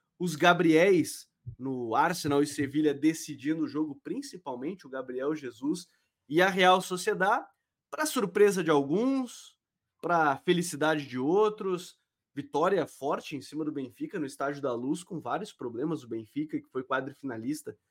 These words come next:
na temporada passada. Então, muitas histórias interessantes já ao final dessa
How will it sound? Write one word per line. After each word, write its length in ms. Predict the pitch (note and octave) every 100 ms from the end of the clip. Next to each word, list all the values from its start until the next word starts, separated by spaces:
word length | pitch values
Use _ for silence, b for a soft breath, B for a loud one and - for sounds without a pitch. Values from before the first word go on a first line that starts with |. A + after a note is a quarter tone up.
| _ _ -
na 100 | A#2+
temporada 460 | B2+ A#2 B2+ B2+
passada. 560 | B2 A#2 - B2+ C#3 D3
Então, 520 | C#3+ C#3+ D3 C#3+ A2+ _ _ _
muitas 280 | D3+ D#3+ D#3+
histórias 420 | D3+ E3 D#3 D3+
interessantes 680 | D#3 D#3+ D3+ D3+ D3 D3+ D3+
já 120 | C3+
ao 140 | C3 C#3
final 320 | C#3 B2+ C3
dessa 500 | C3+ - C3 A2+